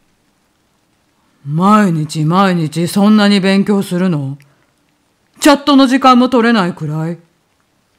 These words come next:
「うん、資格の勉強もあるから」。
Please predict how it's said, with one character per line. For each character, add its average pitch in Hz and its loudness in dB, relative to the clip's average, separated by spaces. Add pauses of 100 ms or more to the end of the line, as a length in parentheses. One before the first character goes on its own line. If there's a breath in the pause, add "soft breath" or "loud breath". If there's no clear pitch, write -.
(1400)
「う 277 0
ん、 240 -10 (520 soft breath)
資 - -10
格 320 -4
の 349 -6
勉 349 -8
強 370 -4
も 370 -10
あ 381 -6
る 392 -8
か 349 -4
ら」。 254 -4